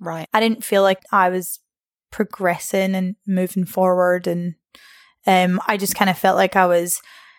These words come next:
Speaker 2: like, you know, floating around in this kind of, like, season lifestyle, not concentrating on much else outside of that. And I think the thought of thinking about what to do next was quite exhausting, even though I knew I wanted to do something that wasn't just go back home.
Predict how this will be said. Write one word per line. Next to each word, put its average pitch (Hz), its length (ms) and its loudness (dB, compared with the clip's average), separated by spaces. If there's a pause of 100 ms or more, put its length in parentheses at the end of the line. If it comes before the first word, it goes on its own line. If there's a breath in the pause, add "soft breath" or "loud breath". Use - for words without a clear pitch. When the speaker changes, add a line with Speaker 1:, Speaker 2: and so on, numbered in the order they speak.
(240 loud breath)
Speaker 2:
like, 180 220 -4
you 196 120 0
know, 165 120 0
floating 202 500 0
around 185 380 2
in 180 100 -4
this 175 160 -4
kind 180 220 0
of, 175 100 -2
like, 170 200 -2 (200)
season 180 720 -2 (380)
lifestyle, 175 1000 0
not 202 260 2
concentrating 185 680 -2
on 175 160 -2
much 175 280 -4
else 170 400 -2
outside 185 500 0
of 185 140 -4
that. 180 240 2
And 185 140 0 (280 loud breath)
I 196 80 0
think 190 200 -2
the 185 80 2
thought 196 300 0
of - 80 -4
thinking 196 300 -4
about 180 200 0
what 185 180 -2
to - 80 -14
do 180 180 -2
next 175 480 -6
was 190 120 -4
quite - 280 -4
exhausting, 190 840 -4 (300)
even 339 200 0
though 320 120 4
I 302 60 2
knew 320 420 -2
I 285 100 2
wanted 277 280 0
to 240 80 -10
do 247 120 -2
something 214 480 -4
that 202 140 -4
wasn't 196 260 -6
just 196 160 -6
go 196 120 -2
back 185 200 0
home. 233 380 -2